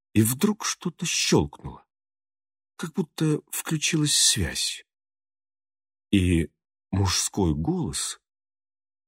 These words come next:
тихо посмеялся. Тут же рядом, на заднем сиденье. Насмешливо так, немного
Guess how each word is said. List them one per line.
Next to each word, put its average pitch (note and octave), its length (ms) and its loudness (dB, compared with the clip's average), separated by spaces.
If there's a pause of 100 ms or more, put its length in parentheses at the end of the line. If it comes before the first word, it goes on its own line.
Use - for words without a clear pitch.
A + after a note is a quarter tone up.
тихо F#3 340 -4
посмеялся. - 960 -4 (800)
Тут A#3 200 2
же E2 160 0
рядом, E2+ 380 -2
на C3 160 -4
заднем C#3 300 -2
сиденье. - 580 -10 (680)
Насмешливо G2+ 680 2
так, - 300 -14 (260)
немного A#2+ 540 2